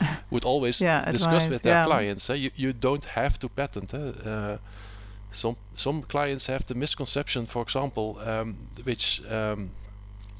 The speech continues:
Speaker 2: which is really something that is important to, to point out then to them. You don't need to have a patent to practice your own invention. It's just a patent is a tool that allows you to exclusi-, exclusivity to practice your own invention, or you, at least you,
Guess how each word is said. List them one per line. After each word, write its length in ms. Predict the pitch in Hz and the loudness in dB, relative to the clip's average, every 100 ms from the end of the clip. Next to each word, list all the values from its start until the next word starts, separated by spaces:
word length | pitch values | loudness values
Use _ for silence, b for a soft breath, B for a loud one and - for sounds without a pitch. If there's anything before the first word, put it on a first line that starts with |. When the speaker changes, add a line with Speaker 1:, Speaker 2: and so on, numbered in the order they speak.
| - | -4
Speaker 2:
which 300 | 123 - - | 0 0 -2
is 280 | 135 123 113 | -8 -6 -4
really 220 | 113 120 | 0 0
something 340 | 113 110 - 104 | 0 -2 -4 -2
that 240 | 104 - | -2 -4
is 160 | 107 - | -6 -6
important 480 | 107 113 113 113 95 | -4 -2 -2 -4 -6
to, 260 | 101 95 - | -6 -6 -8
to 80 | 104 | -6
point 280 | 98 95 | -4 -2
out 200 | 113 156 | -2 -4
then 240 | - 98 92 | -2 -4 -4
to 120 | 101 | -4
them. 240 | 95 95 107 B B B B B B | -4 -4 -8 B B B B B B
You 160 | 123 | -2
don't 300 | 117 156 208 | 2 2 0
need 180 | 139 160 | -2 -2
to 80 | 135 | -2
have 180 | 113 107 | -4 -4
a 60 | 110 | -2
patent 440 | 120 - 113 - | -2 -4 -10 -8
to 160 | 120 113 | -6 -4
practice 320 | - 120 110 - | -2 -4 -2 -4
your 120 | 104 | -2
own 140 | 107 | -2
invention. 540 | 98 147 135 - 87 92 107 | -2 -2 0 -2 -4 -8 -6
It's 180 | 117 - | -4 0
just 420 | 120 113 - - | 0 0 -2 -4
a 60 | 117 | -4
patent 320 | 123 135 120 | -2 -2 -4
is 100 | 104 | -4
a 60 | |
tool 420 | 104 - 113 120 143 B B B B - | -4 -2 -2 -2 -6 B B B B -2
that 180 | 113 | -2
allows 420 | 113 101 101 113 - | 0 0 0 -2 -2
you 180 | 104 117 | -4 -6
to 260 | 107 104 113 - - - | -8 -8 -8 -12 -14 -10
exclusi-, 520 | 101 - - 156 127 - | -6 -4 -2 -2 -2 -6
exclusivity 720 | 117 - 120 104 175 165 110 98 | -6 -4 -2 0 0 -2 -6 -8
to 80 | |
practice 420 | - 113 101 107 - | -6 -6 -6 -4 -4
your 100 | 101 | -4
own 80 | 98 | -4
invention, 520 | 101 101 95 98 95 - | -4 -6 -4 -6 -8 -4
or 120 | 107 | -4
you, 160 | 101 95 | -4 -6
at 100 | 95 | -4
least 220 | 110 - | -2 -2
you, 160 | 107 | -4